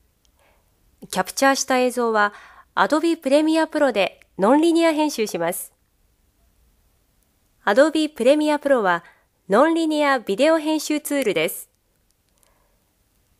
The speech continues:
撮影した素材をタイムライン上に並べ、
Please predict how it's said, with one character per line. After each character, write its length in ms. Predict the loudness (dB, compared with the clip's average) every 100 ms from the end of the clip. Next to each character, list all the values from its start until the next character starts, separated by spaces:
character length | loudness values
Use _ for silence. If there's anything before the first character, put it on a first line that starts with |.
| _ -8
撮 320 | -2 -2 0
影 240 | 2 2
し 100 | 2
た 160 | 0 0
素 140 | -2
材 300 | -2 0 2
を 140 | 2 0
タ 200 | -2 -2
イ 60 |
ム 120 | 0 0
ラ 100 | -2
イ 100 | -2
ン 60 |
上 180 | -2 -2
に 120 | 0
並 200 | 0 0
べ、 240 | 0 -2